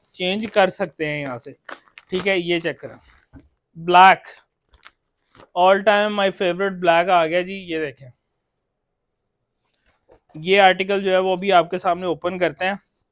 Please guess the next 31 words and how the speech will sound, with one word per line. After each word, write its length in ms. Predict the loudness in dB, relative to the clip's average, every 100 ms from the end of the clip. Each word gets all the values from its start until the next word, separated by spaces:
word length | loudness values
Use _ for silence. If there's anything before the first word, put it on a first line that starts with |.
| -6
ओपन 360 | -6 -4 -4
करके 280 | -2 -4 0 2
आपको 420 | 2 0 -4 -6 _ _ _ -12
इसका 240 | -4 0
व्यू 220 | 0 0 -2
करवाते 380 | -2 -2 -2
हैं। 120 | -2 2
बड़े 200 | 4 2
अर्ज 180 | 0
के 100 | 0
ऊपर 220 | -2 0 -2
ट्राउजर 340 | 0 2 0
शर्ट 220 | -4 0 0
आपको 220 | 0 -4
मिल 160 | -4 -4
जाएगा 300 | -4 -4 -6 _ _ _ _ 0
और 280 | 6 8 8
उसके 380 | 4 2 4 2
साथ 500 | 4 8 10 10 8
ही 220 | 0 -4
साथ 500 | -2 4 6 6 4 0 6
आपको 440 | 6 4 4 4 4
मिलने 460 | -2 -2 -2 -2
जा 260 | 6 8 10
रहा 260 | 8 6 6
है, 220 | 4 2
ये 680 | -2 -6 -2 2 4 6 6
चेक 280 | 4 0 0 -2
करें 220 | -2 -2
जी, 180 | -6 -8
ब्लैक, 420 | -2 2 4 2